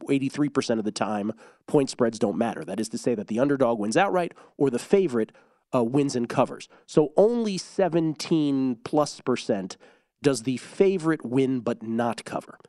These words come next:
When you get to the playoffs, it increases to about eighty-four, eighty-five percent. Playoffs as a whole, postseason, I should say, as a whole.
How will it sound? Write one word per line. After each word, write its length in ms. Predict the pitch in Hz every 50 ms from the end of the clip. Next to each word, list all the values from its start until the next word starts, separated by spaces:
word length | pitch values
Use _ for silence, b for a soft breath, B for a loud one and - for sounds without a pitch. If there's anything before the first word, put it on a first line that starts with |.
| b b b b b b
When 140 | b 131 135
you 80 | 139 139
get 120 | 180 190 -
to 60 | 143
the 60 | 143
playoffs, 680 | - - - - 214 233 226 196 151 131 120 - - - - -
it 160 | 156 135 - _
increases 420 | - 147 135 127 - 143 - - 117
to 80 | -
about 160 | 127 117 110 - -
eighty-four, 500 | 139 131 127 131 - - 135 127 120 107
eighty-five 640 | 110 120 110 110 107 - - - 180 175 180 175 -
percent. 400 | - 127 - - 104 98 - -
Playoffs 300 | - 135 123 113 - -
as 100 | 95 98
a 60 | -
whole, 340 | - - - 202 151 110 -
postseason, 640 | - 139 120 - - - - 196 170 135 208 -
I 60 | 101 -
should 160 | - - -
say, 340 | - - 90 95 92 98 b b b b b b b
as 160 | - 127 120 110
a 60 | 98
whole. 380 | - - 95 80 71 67 b